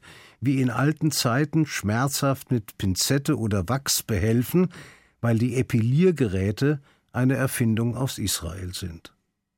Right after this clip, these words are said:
Und dann müsste auf den großen Familienspaß verzichtet werden, der als Gesellschaftsspiel die Welt erobert hat, das von einem Israeli erfundene Rummikop. Wenn es nach den Vorstellungen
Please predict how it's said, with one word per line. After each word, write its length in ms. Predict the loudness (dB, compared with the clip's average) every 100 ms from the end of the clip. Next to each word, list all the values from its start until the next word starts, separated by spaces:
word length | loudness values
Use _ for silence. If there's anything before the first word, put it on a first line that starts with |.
| _ -16 -12 0
Und 140 | 2 6
dann 120 | 6
müsste 340 | 6 4 2
auf 140 | 2 2
den 160 | 2
großen 460 | 2 2 2 2 2
Familienspaß 880 | 2 4 4 4 2 0 0 0 0
verzichtet 580 | -2 0 -2 0 0
werden, 360 | 2 4 4 2 0 -16 -2
der 160 | 2 4
als 160 | 4 2
Gesellschaftsspiel 1000 | 2 4 4 2 0 0 -2 2 2
die 140 | 2 4
Welt 240 | 2 2
erobert 480 | 0 0 0 0 2
hat, 240 | 0 0 -8 -20 -20 _
das 180 | 0 2
von 200 | 2 0
einem 240 | 2 2
Israeli 600 | 2 -2 -2 2 4 4
erfundene 720 | 2 2 2 4 4 4 4 2 -4 -18 -10
Rummikop. 880 | 2 8 8 8 4 -2 -2 -6 -14 _ _ _ _ _ _ _ _ _
Wenn 120 | -2
es 140 | 0 0
nach 160 | 0
den 240 | 2 0 2
Vorstellungen 880 | 0 0 0 2 4 4 4 2